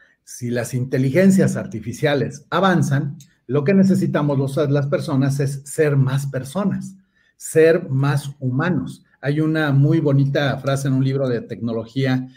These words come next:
que últimamente he leído, que dice, se rumora que lo, a-, ante el avance de la tecnología, eh, médica, por ejemplo, dice, "El papel del médico del futuro muy probablemente sea estar tomando la mano de un paciente mientras una inteligencia artificial les da el diagnóstico".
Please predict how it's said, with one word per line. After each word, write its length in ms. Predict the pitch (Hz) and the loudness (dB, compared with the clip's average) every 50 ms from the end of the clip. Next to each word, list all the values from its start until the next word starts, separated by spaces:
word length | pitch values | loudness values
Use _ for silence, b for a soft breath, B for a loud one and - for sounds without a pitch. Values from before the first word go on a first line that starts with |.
| B B B | B B B
que 100 | - 123 | -8 -6
últimamente 480 | 120 120 120 143 131 127 131 131 127 | -6 -2 2 2 4 6 6 4 4
he 40 | 139 | 4
leído, 460 | 131 127 120 120 123 139 - - B B B B B B _ | 4 4 4 4 2 2 0 -2 B B B B B B _
que 80 | - 123 | -6 -2
dice, 640 | 123 127 127 127 - 147 143 139 139 139 139 135 - - | 0 2 2 2 2 2 4 4 4 4 2 0 -4 -10
se 260 | - - - 135 135 | -10 -4 -2 -2 0
rumora 580 | 120 135 139 139 143 165 170 180 175 180 185 | 2 2 4 4 6 6 6 6 6 4 4
que 140 | 190 185 143 | 2 0 0
lo, 160 | 131 127 120 120 117 117 | 2 2 2 0 -2 -2
a-, 240 | 123 135 131 131 135 | -2 -4 -2 -2 -2
ante 200 | 139 135 135 135 | -2 -2 0 0
el 100 | 127 127 | 0 0
avance 320 | 127 135 151 165 139 185 | 0 0 0 0 0 0
de 60 | 185 | 2
la 180 | 147 127 123 127 | 2 0 0 -2
tecnología, 1040 | - 110 113 120 117 113 113 110 - - 139 147 143 147 143 131 113 101 95 92 _ _ _ _ _ - - - - | -6 -6 -6 -4 -4 -4 -6 -6 -4 0 2 2 2 2 2 0 -2 -2 -6 -12 _ _ _ _ _ -20 -20 -20 -18
eh, 300 | 87 90 92 95 107 110 110 135 | -16 -14 -14 -12 -10 -8 -6 -4
médica, 400 | 156 160 151 156 - - 143 135 | -2 0 0 0 -2 -4 -6 -6
por 140 | - 117 110 | -6 -10 -8
ejemplo, 460 | 107 127 127 127 131 185 - - b b b b b b b b b | -4 -2 -2 -2 -2 -4 -6 -6 b b b b b b b b b
dice, 240 | _ 139 139 139 156 | _ -2 0 2 2
"El 140 | 156 143 139 | 0 0 0
papel 420 | - 160 - - - 208 226 254 | 0 -2 0 2 4 4 6 8
del 160 | 233 220 185 170 | 8 8 6 6
médico 400 | 170 180 190 190 190 190 156 139 | 4 2 2 2 0 0 0 0
del 160 | 135 123 - | 2 0 0
futuro 580 | - 131 123 - 143 151 165 208 - - - _ | -2 -6 -6 -2 0 0 0 0 -2 -6 -10 _
muy 160 | 147 160 185 | -4 -4 -4
probablemente 600 | 180 190 185 170 165 160 160 160 156 156 147 - | -2 -2 0 2 2 2 2 0 -2 -4 -6 -8
sea 200 | 135 - 160 147 | -8 -4 -4 -4
estar 320 | 143 135 - 151 147 139 - | -4 -4 -4 -6 -6 -6 -4
tomando 440 | 147 135 135 139 147 156 160 160 156 | -2 0 0 2 2 2 0 0 0
la 140 | 143 135 | 2 2
mano 320 | 135 135 139 143 147 143 139 | 2 2 2 2 2 2 0
de 80 | 135 | 0
un 140 | 143 143 139 | 0 -2 -2
paciente 580 | 143 143 135 - 135 139 139 135 139 135 262 277 - | -2 -4 -4 -4 -2 0 0 0 0 -4 -6 -8 -8
mientras 380 | - 131 123 127 131 123 - - | -8 -6 -6 -6 -6 -8 -8 -6
una 260 | 147 151 156 156 156 | -6 -4 -2 -2 0
inteligencia 680 | 151 139 127 131 127 120 117 110 - 143 139 139 147 147 | 0 0 0 -2 -2 -4 -4 -4 0 0 2 4 4 2
artificial 600 | 127 - 123 107 107 104 - - 156 196 233 - - | 0 -2 -8 -14 -14 -10 -4 0 0 0 0 -2 -4
les 160 | 139 131 127 | -4 -4 -2
da 60 | 139 | 0
el 80 | 131 127 | 2 2
diagnóstico". 600 | 131 120 120 123 127 127 - _ _ - - _ | 2 2 0 -2 -4 -6 -8 _ _ -20 -20 _